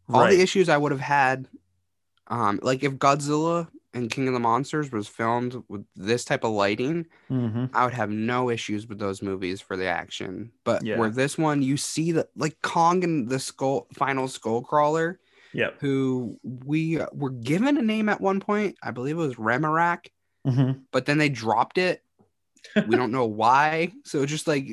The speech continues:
Speaker 1: does it have a name? Is it the Skull Devil? Like, what the fuck is it called? But,
Speaker 2: I think
Speaker 1: um,
Speaker 2: Skull Devil sounds cool.
Speaker 1: yeah.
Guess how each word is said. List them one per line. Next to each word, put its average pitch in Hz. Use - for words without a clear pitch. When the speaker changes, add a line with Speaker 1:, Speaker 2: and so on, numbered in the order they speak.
Speaker 1:
does 156
it 196
have 208
a 208
name? 196
Is 135
it 123
the -
Skull 190
Devil? 180
Like, 131
what 170
the 170
fuck 160
is 139
it -
called? 135
But, 127
Speaker 2:
I 123
think 120
Speaker 1:
um, 113
Speaker 2:
Skull 131
Devil 110
sounds 107
cool. 107
Speaker 1:
yeah. 104